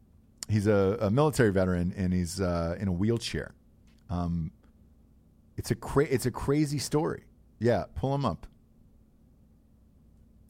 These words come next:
Uh, there he is. Um, his name is Madison Cawthorn, I believe. Scroll down. Uh, not that fast. Yeah,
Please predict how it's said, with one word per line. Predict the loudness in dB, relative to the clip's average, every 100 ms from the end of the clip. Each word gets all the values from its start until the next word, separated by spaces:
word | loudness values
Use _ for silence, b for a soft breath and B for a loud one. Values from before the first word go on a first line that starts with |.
| -6 -2
Uh, | 2 4
there | 4 2
he |
is. | 0 -6 B B B B B B B B B B 2
Um, | 4 4 4 0 0
his | 0 4
name | 4
is | 4 4
Madison | 4 6 4 2 0 0 -2 -6 _ _ _ _ _ _ _ _
Cawthorn, | -4 2 2 2 -2 0 -2
I |
believe. | 0 0 2 2 2 0
Scroll | -4 0 2
down. | 4 2 -2 -10 _ _ _ _
Uh, | 2 4 4 2 2 0 -2 -8 _ -20 -20 -20 -20 _ -12
not | -12 -8
that | -10 -10
fast. | -16 -18 -20 -20 -8
Yeah, | -8